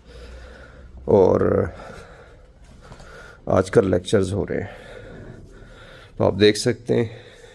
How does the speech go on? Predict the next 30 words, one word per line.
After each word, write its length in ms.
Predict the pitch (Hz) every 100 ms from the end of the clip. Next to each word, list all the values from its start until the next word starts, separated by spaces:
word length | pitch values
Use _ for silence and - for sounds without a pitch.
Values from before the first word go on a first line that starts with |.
| -
ये 140 | 113 98
lecture 300 | 98 - 107
preparation 640 | - 110 107 101 113 104
के 120 | 110
लिए 400 | 98 95 95 92 - - - - - - - 101
आम 200 | 95 92
तौर 260 | 98 92
पे 200 | - 92 - - - -
बुक्स 360 | 101 95 - -
में 80 | 101
फॉलो 320 | 107 98 104
करता 320 | - 120 143
हूँ। 300 | 135 - - - - - - - - - -
तो 400 | - 92 92 98 95 - -
अभी 260 | 104 120
मैं 320 | 117 98 95
कुछ 240 | 98 107 -
लेक्चर 320 | 101 - 117
तैयार 280 | - 120 113
करूँगा, 520 | 120 113 117 113 113 - - _ _ - - - - - -
कुछ 220 | 95 104
ऑफिस 300 | 101 113 117
के 120 | 127
काम 280 | 123 117 117
करूँगा 560 | 110 107 110 104 101 98 - - - - -
और 420 | - 107 98 95 -
फिर 140 | 98
आपसे 280 | 78 - -
मिलते 340 | 85 80 -
हैं। 220 | 98 -